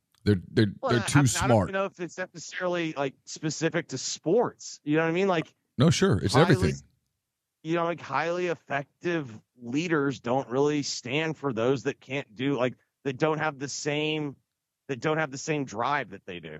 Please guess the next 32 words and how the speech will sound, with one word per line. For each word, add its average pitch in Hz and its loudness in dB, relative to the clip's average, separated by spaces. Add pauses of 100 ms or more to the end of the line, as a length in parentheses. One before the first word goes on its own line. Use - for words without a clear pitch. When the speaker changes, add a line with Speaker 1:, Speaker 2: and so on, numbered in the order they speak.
(160)
Speaker 2:
I, 123 -4
I - -2
think 156 -6
it, 131 -4
I 143 -4
think 147 -8
it 104 -10
goes, 127 -2 (100)
I 123 -8
think 160 -4
it 139 -2
more, 131 0
maybe 143 0
more 120 -4
of - -6
a - -12
human 123 -4
nature 113 -4
thing 101 -4
than 98 0
it 98 0
is 95 -2 (320)
particularly 123 2
athletics. 98 -4 (460)
I 175 -2
did 208 -2
not 202 -6
expect 190 -6
to 160 -16
be 160 -4
thinking 165 -6
of 127 -2